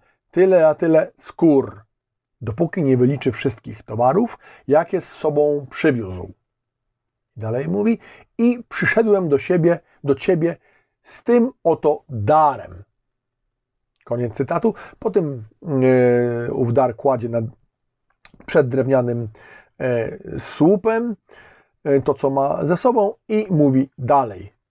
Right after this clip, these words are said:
ten Rus: "Pragnę, abyś mi nadarzył kupca mającego wiele dinarów i dirhemów i aby kupił ode mnie towary na takich warunkach, jak ja zechcę,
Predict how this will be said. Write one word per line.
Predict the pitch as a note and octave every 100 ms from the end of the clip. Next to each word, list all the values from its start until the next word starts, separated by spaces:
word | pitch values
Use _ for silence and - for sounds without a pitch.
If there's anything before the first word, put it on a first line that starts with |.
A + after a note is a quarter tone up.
| _ -
ten | G2 F#2+ _ _ _ -
Rus: | B2+ G2+ - _ _ _ _ - - _ _
"Pragnę, | - G3 F#3 G3+
abyś | F3 D3+ E3 - E3
mi | F3 F#3
nadarzył | D#3 D3+ E3 D#3 E3 -
kupca | - G#3 - - G2+ -
mającego | C#3 C#3 D3 D3 E3 D#3+ C#3
wiele | G#2+ E3 G#3 G#3+
dinarów | F3 G3+ G#3+ G3 C3 G#2 - -
i | D#3
dirhemów | C3+ D#3 C#3+ D#3+ D3 A2+ G2+ - - -
i | C#3+
aby | C#3+ C#3
kupił | - F#3 G#3 G3+ G3
ode | D3 D#3
mnie | D#3+ D#3+ D#3+
towary | D3+ D#3 D#3+ E3 - - - -
na | C3 A#2+
takich | - C3 C#3 A3 G#3+
warunkach, | G#3 G3+ G3 G3+ G3+ -
jak | D3+ D3 -
ja | F3 G3
zechcę, | C3 D#3+ - - F#3